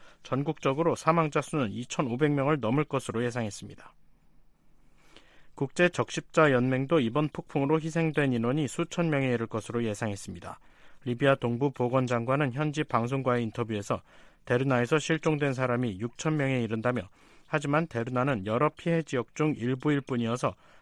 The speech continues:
사상자는 계속 늘 수 있다고 말했습니다.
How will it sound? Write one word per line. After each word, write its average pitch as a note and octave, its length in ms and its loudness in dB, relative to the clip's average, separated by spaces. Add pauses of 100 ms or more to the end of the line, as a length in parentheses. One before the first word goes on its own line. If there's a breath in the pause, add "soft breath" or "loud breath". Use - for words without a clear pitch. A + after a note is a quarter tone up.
사상자는 C#3+ 640 -2
계속 A2 340 -2
늘 A#2 160 -2
수 C3 300 -6
있다고 A2+ 400 -6
말했습니다. - 640 -8